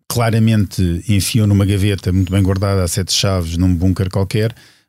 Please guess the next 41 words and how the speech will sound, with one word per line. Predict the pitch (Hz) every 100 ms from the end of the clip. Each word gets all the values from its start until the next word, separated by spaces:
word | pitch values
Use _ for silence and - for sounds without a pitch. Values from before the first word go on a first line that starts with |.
| -
das, | 110 98 -
todas | 117 107 98
as | 98
suas | - 107 104 101 90
ideias | 95 95 101 95 92
sobre | - 90
o |
que | -
tinha | 98 98 92 85 -
sobre, | - - 87 90
por | 85
exemplo, | 95 95 90
a |
nato | 87 95 -
e | 101 101
a |
participação | - 87 90 92 101 90
de | 85
Portugal, | - - 87 87
a | 87
participação | - 92 95 - 95
plena | 107 107 101
de | 90
Portugal | - 92 92
no | 92
euro | 95 92 95 - - _ _ _
e, | 117 113 104 - _ -
e, | 113 104 98 87 110 95 _ -
e, | 98 87 85 95 95
e | 98 90
na | 90 98 98 101
União | 107 104
Europeia | 98 - 101 101
eles | 92
nunca | 101 101
foram | 104 98
tão | 90 104
explícitos | 98 - 101 98 101
como | - 98 107
isso, | 131 -
mas, | 98 90